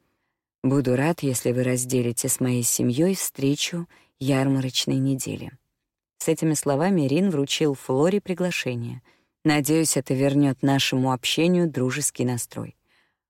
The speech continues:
Получить приглашение на праздник после всего, что они наговорили друг другу, было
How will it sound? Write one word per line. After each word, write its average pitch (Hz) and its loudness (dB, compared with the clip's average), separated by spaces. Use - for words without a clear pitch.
Получить 240 2
приглашение 196 4
на 175 4
праздник 180 0
после 170 2
всего, 160 2
что 143 -2
они 143 4
наговорили 147 2
друг 208 -4
другу, 202 0
было 175 2